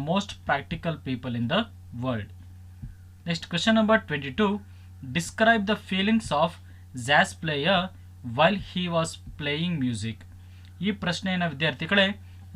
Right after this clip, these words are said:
Jazz Poem two ಪದ್ಯದಿಂದ ಆರಿಸಿಕೊಂಡಿದ್ದಾರೆ. When the jazz player begins to play music, he feels that he is not a black man,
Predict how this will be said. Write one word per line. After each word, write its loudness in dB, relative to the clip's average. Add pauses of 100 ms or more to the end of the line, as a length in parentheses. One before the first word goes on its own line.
(120)
Jazz 6 (100)
Poem 0 (100)
two 2 (100)
ಪದ್ಯದಿಂದ -2 (440)
ಆರಿಸಿಕೊಂಡಿದ್ದಾರೆ. 0 (1400)
When 4
the 2 (100)
jazz 8 (160)
player 6 (140)
begins 2
to -4 (120)
play 2 (140)
music, -2 (500)
he 2 (140)
feels 4 (220)
that 6 (440)
he 0 (100)
is -4 (100)
not 2
a -8 (100)
black 4 (160)
man, 0